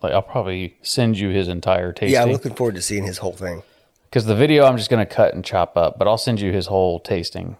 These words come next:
Speaker 1: So as he's tasting, he's like, "This, um, this reminds me of something that I haven't drank in a long time," but he couldn't really put his finger on it,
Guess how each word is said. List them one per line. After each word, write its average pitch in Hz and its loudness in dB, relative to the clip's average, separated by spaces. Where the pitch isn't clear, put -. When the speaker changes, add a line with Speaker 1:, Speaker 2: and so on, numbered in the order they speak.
Speaker 1:
So - 2
as 117 6
he's 107 -2
tasting, 107 0
he's 95 -6
like, 85 -6
"This, 107 -6
um, 82 -4
this 110 -2
reminds 101 2
me 104 0
of 87 -4
something 92 -2
that 82 0
I 87 4
haven't 92 0
drank 87 -4
in 85 -6
a 85 -4
long 82 -2
time," 110 2
but 95 2
he 143 -2
couldn't 104 2
really 92 0
put 104 -4
his 95 -2
finger 104 -2
on 110 2
it, - -2